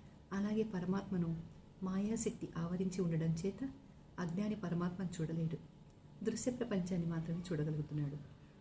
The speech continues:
పరమాత్మ కూడా మాయాబంధాలచే బంధింపబడినట్లుగా కనిపిస్తున్నా చక్కగా విచారణ చేస్తే సూర్యునిలా నిత్యప్రకాశుడే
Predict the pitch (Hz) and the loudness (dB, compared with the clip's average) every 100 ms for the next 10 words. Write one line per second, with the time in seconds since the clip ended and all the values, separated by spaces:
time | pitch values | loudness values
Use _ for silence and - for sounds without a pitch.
0 | - - 214 233 262 262 240 220 196 175 | -12 -4 4 4 4 2 2 2 2 2
1 | 180 190 190 180 196 190 196 165 160 170 | 2 0 -2 0 2 2 2 2 4 4
2 | 190 190 196 196 - 185 175 156 147 165 | 4 2 2 0 -2 -2 0 2 2 0
3 | - 180 214 - - - - - - - | 0 0 0 -2 -8 -18 -20 -20 -18 -8
4 | - 165 165 185 185 180 175 165 165 175 | -6 -4 0 0 0 -2 0 0 0 0
5 | - 160 147 180 - - - - - 240 | 0 2 2 0 -8 -18 -18 -2 6 8
6 | 247 240 190 175 170 - 196 180 - 165 | 12 10 10 4 0 -2 -2 -2 0 -2
7 | 165 185 | 2 2